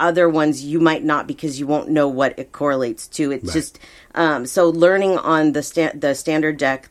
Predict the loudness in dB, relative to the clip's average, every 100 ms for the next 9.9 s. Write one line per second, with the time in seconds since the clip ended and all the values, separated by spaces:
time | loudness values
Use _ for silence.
0 | -6 -2 0 0 0 -2 -2 -10 -6 -4
1 | -2 -4 -4 -4 -4 -4 -4 -2 -2 -2
2 | -6 -4 -6 -8 -10 -12 -8 -6 -4 -6
3 | -14 -20 -20 -20 _ -4 -2 0 -4 -10
4 | _ _ -2 0 2 0 0 0 0 -2
5 | -10 -8 -4 -2 -4 -4 0 2 2 0
6 | 0 -2 -2 -2 0 0 0 -4 -6 -8
7 | -8 _ -8 -8 -6 -8 -6 -6 -6 -8
8 | -4 -2 -2 -4 -4 -4 -4 -4 -4 -6
9 | -8 -8 -8 -4 0 2 0 -4 -12